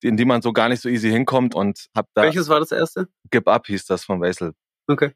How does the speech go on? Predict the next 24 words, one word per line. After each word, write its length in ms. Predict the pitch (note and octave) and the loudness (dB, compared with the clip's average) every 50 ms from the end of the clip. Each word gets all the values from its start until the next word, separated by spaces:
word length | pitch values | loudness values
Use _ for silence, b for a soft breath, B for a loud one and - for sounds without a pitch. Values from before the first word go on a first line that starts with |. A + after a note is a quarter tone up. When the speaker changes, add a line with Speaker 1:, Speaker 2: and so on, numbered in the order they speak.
| _ _ _ | _ _ _
Speaker 1:
Und, 320 | - F#2+ F#2+ F#2+ - - - | -2 0 0 0 -2 -2 0
ähm, 560 | F#2 G2 F#2+ F#2 F#2 F#2 F#2 F#2 F2+ F#2 F#2 E2+ | 2 2 4 4 2 2 0 0 -2 -4 -4 -2
ja, 240 | F2 F2+ G2 G#2 F#2+ | 0 2 2 2 2
da 160 | F2+ F2+ F#2 | 2 0 0
bin 180 | E2+ E2+ F#2+ G2 | -2 0 -2 -2
ich 100 | G2 - | 0 0
ja 80 | F#2+ | 0
mit 120 | F#2+ F#2+ F2+ | 0 2 2
den 100 | F#2 F#2 | 2 2
ganzen 540 | F#2+ F#2 - G2+ F#2+ F#2 F#2 F2+ E2+ - _ - | 0 0 0 -2 -2 -2 -2 -4 -8 -12 _ -6
Gs 280 | - G#2 A2 G#2+ - - | -2 0 0 0 2 0
aus 180 | - G2 - | 0 0 -2
Essen 420 | - - G2+ G2+ - - A2 G2+ - | -2 0 0 0 2 2 2 0 0
unterwegs 580 | - - G2+ G2 F#2+ G2 F2+ F#2 G2 F#2+ - | -2 -4 -4 -2 -2 0 0 0 0 0 -2
gewesen 400 | - - F2+ F#2+ G2 G2+ F#2+ G2+ | -4 -2 0 2 2 2 2 2
und 180 | F2+ F2+ F2+ E2+ | 0 0 0 -2
hab 120 | G2+ F#2 - _ | -4 -4 -4 _
die 100 | - F#2 D#2 | -2 0 0
einfach 320 | E2+ F#2 - - F#2 - - | 0 0 -2 -4 -4 -4 -6
gefilmt 480 | G2+ - - - G2+ G#2 A2+ A2+ - - | -10 -6 0 2 2 4 2 2 0 -2
und 140 | F2 F2 | -6 -4
so 100 | F2+ F2 | -2 0
eine 160 | F2+ F2+ F#2 E2 | 0 0 2 2
Weile 320 | E2+ E2+ F2+ F#2+ G2+ | 2 2 4 2 0